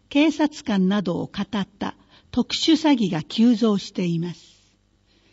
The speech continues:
問い合わせ、福祉課、総合相談室、電話七五の八九四一。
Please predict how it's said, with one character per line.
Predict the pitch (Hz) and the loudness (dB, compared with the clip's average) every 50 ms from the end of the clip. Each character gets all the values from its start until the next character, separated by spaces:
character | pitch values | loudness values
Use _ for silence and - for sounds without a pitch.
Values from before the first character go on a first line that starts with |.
| _ _ | _ _
問 | - 240 226 240 240 | -4 -2 0 0 2
い | 226 | 0
合 | 214 196 | 0 -2
わ | 190 190 175 | -2 -4 -6
せ、 | - - 190 - _ _ _ _ _ _ _ _ _ _ _ _ | -8 -10 -12 -14 _ _ _ _ _ _ _ _ _ _ _ _
福 | - - - - 285 | -20 -8 0 4 4
祉 | 269 - - - - - | 4 4 2 -6 -10 -8
課、 | - 208 190 - _ _ _ _ _ _ _ _ _ - - - - | -8 -8 -8 -8 _ _ _ _ _ _ _ _ _ -20 -20 -20 -20
総 | _ - - 262 277 302 320 302 | _ -6 0 2 4 4 4 4
合 | 311 311 294 294 285 277 | 4 4 4 4 4 2
相 | 285 - 277 269 262 254 | 2 2 0 2 2 2
談 | 233 233 214 190 185 | 2 0 0 0 -2
室、 | - - - - - - - - - _ _ _ _ _ _ _ _ - | -4 -6 -12 -12 -12 -12 -12 -12 -20 _ _ _ _ _ _ _ _ -8
電 | 208 208 247 247 247 233 220 | -2 0 2 4 4 4 2
話 | 220 214 208 | 0 0 0
七 | 196 202 214 220 254 254 254 233 | 0 0 0 2 2 2 0 0
五 | 202 240 226 220 208 202 | 0 0 0 0 0 0
の | 196 208 208 - - _ _ _ _ _ | -2 -2 -2 -4 -8 _ _ _ _ _
八 | - 226 226 - - - - - | -6 -6 -6 -6 -6 -14 -14 -10
九 | - - 339 302 226 190 | -4 -2 0 2 2 2
四 | 175 170 160 156 151 151 151 | 2 0 0 0 0 0 -2
一。 | 147 143 - - - - - | -4 -6 -8 -10 -12 -12 -12